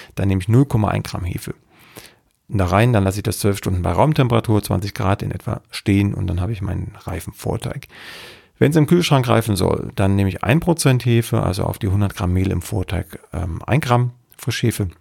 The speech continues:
und lasse das ungefähr vierundzwanzig Stunden im Kühlschrank stehen. Dann blubbert das auch mächtig vor sich her und vor sich hin.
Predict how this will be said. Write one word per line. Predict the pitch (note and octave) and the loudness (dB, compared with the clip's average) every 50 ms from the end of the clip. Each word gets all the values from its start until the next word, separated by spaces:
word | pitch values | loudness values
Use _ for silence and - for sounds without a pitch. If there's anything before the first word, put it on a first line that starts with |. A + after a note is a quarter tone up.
| _ _ _ _ _ _ _ _ _ _ - _ - - - - _ | _ _ _ _ _ _ _ _ _ _ -20 _ -20 -20 -20 -14 _
und | - F2+ F#2 F2+ F2 | 0 2 2 2 2
lasse | F2 E2+ F2 - | 0 -2 -2 -4
das | - F#2 - - | -6 -8 -8 -8
ungefähr | - F#2 F2+ - - F2+ F2 | -8 -8 -8 -6 -8 -8 -8
vierundzwanzig | - - D3 D#3 D3 C#3+ - C#3+ A#2+ G#2+ A#2 | 0 2 4 4 4 2 0 -2 -2 -2 -2
Stunden | - - G#2 F#2 | 0 2 2 2
im | F2 F#2 F#2 | 2 0 2
Kühlschrank | - D3+ D#3+ - C#3 A#2 A2+ - | 2 4 4 4 2 2 0 0
stehen. | - - A#2+ A2 A2 A2 - - - - - - - - _ | -2 -2 0 0 0 -2 -6 -12 -20 -20 -20 -20 -20 -18 _
Dann | - B2 G2 F#2+ | -6 -4 -2 0
blubbert | F#2+ F#2+ F#2 F2+ | 0 0 0 -2
das | F#2 - | -2 -2
auch | - A2+ A2+ - | -2 -2 -2 0
mächtig | - A2+ A2+ - - A2 | -2 -2 -2 -2 -4 -6
vor | - - A2+ | -4 -2 -2
sich | G2+ A2 G2+ - - | -2 -4 -6 -6 -2
her | G2+ G2 G2+ G2 - - - - - - - - _ _ _ _ _ | 0 0 0 0 -2 -6 -14 -20 -20 -20 -20 -20 _ _ _ _ _
und | - G2+ F2+ | -4 -4 -4
vor | - G#2 G2+ | -4 -6 -6
sich | G2+ G2+ - | -6 -6 -4
hin. | - - A#2 A#2 A#2 A2+ | 2 2 4 4 4 0